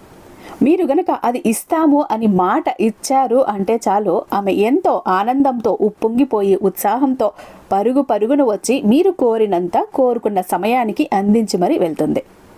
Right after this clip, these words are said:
అంతటి అద్భుతమైన దేవదూత, డబ్బుకి రాణి అయినటువంటి నితికా ఏంజల్.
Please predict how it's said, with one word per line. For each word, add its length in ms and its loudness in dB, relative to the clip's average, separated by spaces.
అంతటి 520 0
అద్భుతమైన 880 0
దేవదూత, 640 0
డబ్బుకి 640 0
రాణి 500 0
అయినటువంటి 680 2
నితికా 540 0
ఏంజల్. 320 0